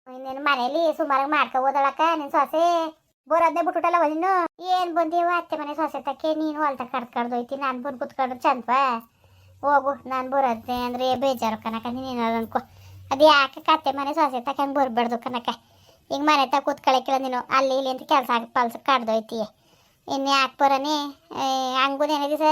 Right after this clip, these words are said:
ಹೆಬ್ಬೆಟ್ ಕೊಡಕ್ಕೆ ಸೊಸೈಟಿಗೆ ಅಂತ ಹೋಗಿದ್ನ, ಬತ್ತೇ ಇದೆ ದಾರಿಲಿ ನಿಮ್ ಮನೆ ಮಗನ್ ಕಡ್ಲೆ ಬಂದೆ. ಈಚೆಲಿ ಅಣ್ಣ ಕುಂತಿತ್ತು, ಅಣ್ಣನ್ ಕೇಳ್ದೆ ಅಕ್ಕ ಇಲ್ಲಣ್ಣ ಅಂತ. ಏ, ಇಲ್ಲ ಕಣಕ್ಕ ಕೆಲ್ಸಕ್ಕೆ ಹೋಗಳೆ ಅಂತ. ಇನ್ಯಾಕೆ, ಇನ್ಯಾಕೆ ಹೋಗೋಣವ?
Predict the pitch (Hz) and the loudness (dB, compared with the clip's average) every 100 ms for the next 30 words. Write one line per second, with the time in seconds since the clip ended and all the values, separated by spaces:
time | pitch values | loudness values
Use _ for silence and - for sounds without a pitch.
0 | 311 262 254 - 285 277 277 302 294 294 | 4 4 0 0 2 2 2 0 2 2
1 | 269 254 _ _ _ _ _ - 285 262 | 0 -4 _ _ _ _ _ 0 2 0
2 | 240 269 277 269 294 302 285 262 254 302 | -2 2 2 2 2 2 0 -2 0 0
3 | 277 285 - 302 285 311 302 285 277 302 | 2 0 2 0 2 4 6 6 4 0
4 | 311 269 269 262 269 277 269 302 285 285 | 2 0 0 -2 0 0 0 0 2 2
5 | 339 359 311 302 _ _ _ _ _ _ | 4 4 0 -4 _ _ _ _ _ _
6 | - 320 349 330 339 349 349 320 311 339 | -4 0 0 2 4 6 4 2 2 0
7 | 311 220 220 208 _ _ - 302 302 302 | 0 -4 -4 -6 _ _ -2 0 0 0
8 | - 302 302 240 220 277 - 294 277 277 | 4 6 4 0 -2 -2 0 0 2 0
9 | 254 220 214 208 - _ _ _ _ - | 0 -2 -2 -4 -6 _ _ _ _ -14
10 | 269 277 262 302 294 302 302 330 330 302 | -6 -4 -2 -2 -2 -4 -6 -4 -2 -2
11 | 277 247 254 233 226 214 - - 294 320 | -2 -4 -2 0 -2 -4 -8 -12 -6 -2
12 | 330 311 370 370 330 _ _ _ _ _ | 0 0 0 -2 -4 _ _ _ _ _
13 | - 320 320 311 320 311 311 311 | -14 -6 -4 -4 -4 -4 -6 -4